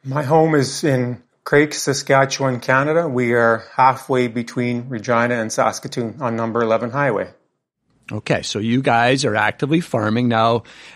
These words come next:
Speaker 2: Diane, you are Curtis's mom.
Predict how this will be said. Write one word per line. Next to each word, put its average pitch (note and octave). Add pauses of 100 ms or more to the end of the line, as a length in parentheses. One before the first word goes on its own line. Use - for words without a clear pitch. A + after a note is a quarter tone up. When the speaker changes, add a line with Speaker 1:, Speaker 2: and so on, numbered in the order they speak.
(120)
Speaker 2:
Diane, C3+
you B2+
are B2+ (100)
Curtis's A#2+
mom. A#2